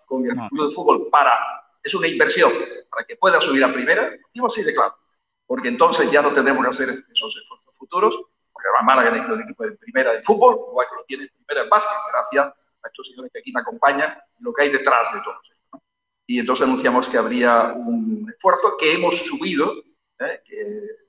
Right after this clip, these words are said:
Speaker 1: va a llegar a, hay que decirlo, claramente, pues las cuentas son transparentes, a setenta mil euros,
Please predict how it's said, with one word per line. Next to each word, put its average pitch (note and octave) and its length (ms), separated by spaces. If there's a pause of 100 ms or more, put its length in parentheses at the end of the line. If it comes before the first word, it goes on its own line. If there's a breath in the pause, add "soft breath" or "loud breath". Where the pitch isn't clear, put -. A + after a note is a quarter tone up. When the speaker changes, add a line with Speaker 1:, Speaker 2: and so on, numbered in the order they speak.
(100)
Speaker 1:
va A#2+ 60
a A#2 40
llegar A2+ 240
a, F#2+ 100 (280)
hay - 80
que - 100
decirlo, - 320
claramente, - 300
pues - 140
las - 80
cuentas - 260
son G#2+ 120
transparentes, A#2+ 480
a - 20
setenta G#2+ 380
mil B2 140
euros, C3+ 220